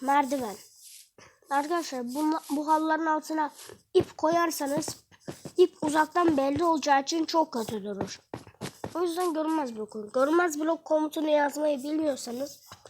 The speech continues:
bakarak yazın benim yazdığımı. Gene olmadıysa ilk oyun artık. Yapacak bir şey yok. Arkadaşlar yavaştan bir videomuzun daha sonuna gelelim.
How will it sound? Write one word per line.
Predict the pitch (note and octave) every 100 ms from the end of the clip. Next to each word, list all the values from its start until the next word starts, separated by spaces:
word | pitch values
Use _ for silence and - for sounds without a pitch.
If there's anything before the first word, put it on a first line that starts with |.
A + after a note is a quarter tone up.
| _ _ _ _
bakarak | D4 D4 F4 D4 -
yazın | B3 B3 C#4+ - _ _ _ _ _
benim | A#3 A#3 B3+
yazdığımı. | B3 A#3 B3+ B3+ D4 D#4 - - _ -
Gene | D#4+ F4+ F#4+
olmadıysa | F4 F4 E4 F#4+ F#4 F#4+ -
ilk | F#4 E4+ - C4
oyun | A#3+ A3+
artık. | G#3 - - -
Yapacak | C4+ C4 C#4 C4 -
bir |
şey | - C#4+ D4
yok. | B3 - - _ _ _ _ _ _ _ _ _ _ - - - -
Arkadaşlar | C4+ D#4+ F#4 D#4+ D#4
yavaştan | D4+ E4 D#4+ F4 E4
bir | E4+
videomuzun | F4 E4+ D#4+ D#4+ E4
daha | D#4+
sonuna | D#4 D4+ D4+ D#4+
gelelim. | E4 D4+ C#4+ C4